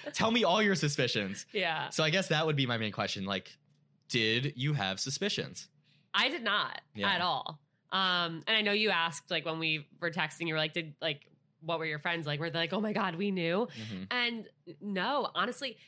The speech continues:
Speaker 1: only two of my friends who, um, one of them you had met when you came and met my parents and stuff. Um,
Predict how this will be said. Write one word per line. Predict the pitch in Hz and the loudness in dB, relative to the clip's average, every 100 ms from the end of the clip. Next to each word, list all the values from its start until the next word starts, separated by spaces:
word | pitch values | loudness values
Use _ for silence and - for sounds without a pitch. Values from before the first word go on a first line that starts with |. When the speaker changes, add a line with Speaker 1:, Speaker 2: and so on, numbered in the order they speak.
| _ - | _ -4
Speaker 1:
only | 208 254 302 - | -2 0 -2 -4
two | - 233 254 | -6 -2 0
of | 285 | 2
my | 285 285 | 2 0
friends | - 165 151 151 156 | 0 0 0 -2 -6
who, | 208 143 190 175 165 165 151 _ _ - | -8 -4 -2 0 0 -2 -4 _ _ -4
um, | 185 165 160 160 | 0 2 0 -2
one | 175 196 | 0 2
of | 202 | 2
them | 185 | 0
you | 175 | 0
had | 165 151 | 0 0
met | 170 156 147 | 0 0 -2
when | 160 156 151 143 131 | -2 0 0 -2 -4
you | 143 139 | -6 -4
came | 151 147 | -2 -2
and | 139 139 139 _ | -2 -6 -10 _
met | 165 151 | -6 -4
my | 139 | -2
parents | 151 196 160 143 | -2 -2 -2 -6
and | 151 | -8
stuff. | 143 143 135 - | -2 -2 -4 -4
Um, | 160 151 143 143 | 0 0 0 -4